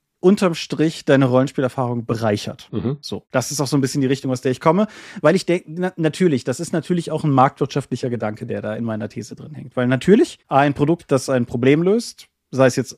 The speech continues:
Speaker 1: ob es eins ist, was die Leute vorher schon kannten oder nicht, ist ein Produkt, was sich dann vermutlich auch gut verkaufen wird. Geschenkt. Aber es ist halt auch ein Produkt mit einem Zweck, weil ich mir unsicher bin,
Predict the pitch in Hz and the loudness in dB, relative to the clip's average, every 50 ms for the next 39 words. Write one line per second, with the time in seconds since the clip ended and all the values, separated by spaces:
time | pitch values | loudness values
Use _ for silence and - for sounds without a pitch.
0 | _ _ - 143 123 - 139 135 120 120 - 135 135 - - 123 - - 123 123 | _ _ -6 -6 -4 -4 -4 -2 -2 -2 -4 -4 -6 -4 -4 -4 -4 0 0 0
1 | 113 117 113 - 135 120 - 139 120 - 123 117 - 120 110 104 104 104 131 160 | 0 0 0 0 0 0 0 -2 -2 -2 -2 -2 -2 -4 -4 -2 -2 -2 -2 -4
2 | - - - 147 143 - 151 - - 147 151 - _ 139 - - 131 - 127 123 | -4 -8 -12 -10 -6 -6 -6 -4 -2 -4 -4 -4 _ -8 -8 -6 -6 -6 -6 -4
3 | - 135 131 131 131 - 139 123 - - 123 - 131 - 139 123 113 - 101 98 | -2 -2 -2 -4 -4 -4 -4 -4 -2 -4 -4 -4 0 2 2 2 2 0 -6 -12
4 | 95 - _ _ - - - 131 110 98 - - _ _ - 165 175 170 170 190 | -12 -16 _ _ -8 0 0 0 0 0 -6 -14 _ _ 2 4 4 4 2 0
5 | 190 175 175 147 160 147 143 143 160 - - - 139 135 120 117 - - - 110 | 0 0 2 0 0 0 2 2 0 0 2 0 2 2 0 -2 -4 -4 -4 -4
6 | 95 - - _ _ - 113 127 127 123 127 131 131 131 131 131 127 127 131 131 | -4 -4 -12 _ _ -6 -2 2 2 4 4 4 4 4 4 4 4 2 2 0
7 | 127 - 139 127 - - 147 139 135 135 143 - - 190 220 247 269 277 240 - | -2 -4 -6 -6 -6 -4 0 0 2 2 0 0 0 2 4 4 4 4 0 0
8 | - 226 220 208 214 208 214 220 220 220 220 220 220 | 0 0 2 2 2 2 2 0 -2 -2 -2 -4 -6